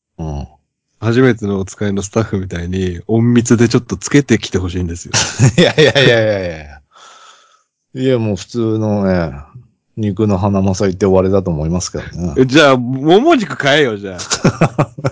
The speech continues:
Speaker 1: <laughs>
Speaker 2: 子供が買ってっつってんだから。も、な-、なぜ胸肉にしてたのかっていうことだけでも、あの、聞いてきてほしいな。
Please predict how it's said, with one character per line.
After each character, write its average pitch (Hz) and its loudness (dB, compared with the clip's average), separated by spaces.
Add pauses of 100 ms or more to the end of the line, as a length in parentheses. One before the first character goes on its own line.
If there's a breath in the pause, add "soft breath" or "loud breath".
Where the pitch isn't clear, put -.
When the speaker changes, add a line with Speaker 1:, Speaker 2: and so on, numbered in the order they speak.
(160)
Speaker 1:
<laughs> - -20
Speaker 2:
子 135 -8
供 139 -4
が 139 -8
買 147 -2
っ - -10
て 147 -4
っ - -6
つ - -14
っ - -20
て 117 -8
ん 104 -12
だ 87 -16
か 78 -20
ら。 90 -20 (960 loud breath)
も、 220 2
な-、 254 2
な 311 2
ぜ 294 -2
胸 202 2
肉 233 0
に 185 -4
し - -8
て 226 2
た 202 0
の 180 -2
か 202 0
っ 208 0
て 208 -6
い 202 0
う 196 -2
こ 208 -2
と 226 -2
だ 208 2
け 233 -2
で 240 0
も、 185 2
あ 127 -2
の、 117 -6
聞 135 -6
い 120 -8
て 131 -6
き 127 -6
て 110 -8
ほ 95 -12
し 92 -18
い - -20
な。 - -20